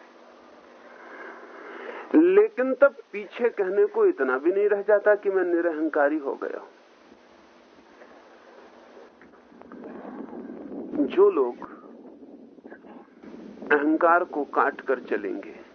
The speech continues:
वे लोग अंततः आत्मा को उपलब्ध होंगे। आत्मा का अर्थ होगा, उनका अंतिम अहंकार शेष रह जाएगा कि "मैं हूं।"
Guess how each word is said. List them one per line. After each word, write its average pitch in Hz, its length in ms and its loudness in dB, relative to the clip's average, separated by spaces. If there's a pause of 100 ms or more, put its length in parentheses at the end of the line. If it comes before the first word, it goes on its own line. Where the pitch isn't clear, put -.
(3250)
वे 135 260 4
लोग 180 400 0
अंततः 160 460 -2 (2000)
आत्मा 185 500 4
को 190 240 2
उपलब्ध 180 360 -4
होंगे। 110 380 -8 (1800)
आत्मा 208 480 4
का 208 140 2
अर्थ 165 460 0
होगा, 190 280 0
उनका 180 480 0
अंतिम 185 760 0
अहंकार 147 600 0
शेष 143 380 -4
रह 123 160 -6
जाएगा 131 460 2
कि 127 200 -8
"मैं 127 200 0
हूं।" 131 260 0